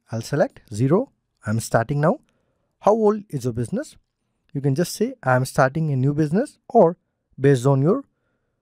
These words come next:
particular standing at this moment, you can just select it, right? And number of employees, I'll just give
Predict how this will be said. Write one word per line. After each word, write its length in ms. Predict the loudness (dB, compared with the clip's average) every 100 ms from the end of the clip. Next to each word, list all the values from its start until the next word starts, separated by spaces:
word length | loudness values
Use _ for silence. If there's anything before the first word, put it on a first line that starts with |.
| _ 0
particular 400 | 0 2 2 2
standing 440 | 2 0 2 0
at 140 | -2 -4
this 180 | -6 -2
moment, 320 | 0 0 -4
you 100 | -8
can 160 | -4 -4
just 160 | -4 -4
select 320 | -6 -6 -12
it, 180 | -20 -20 _ _ -2
right? 260 | -2 -2 _ _ _ _ _ _ _ -4
And 240 | 0 2
number 240 | 4 4
of 100 | 2
employees, 440 | 0 2 2 2 -2
I'll 200 | -4 -2
just 160 | -4 -2
give 260 | -4 -4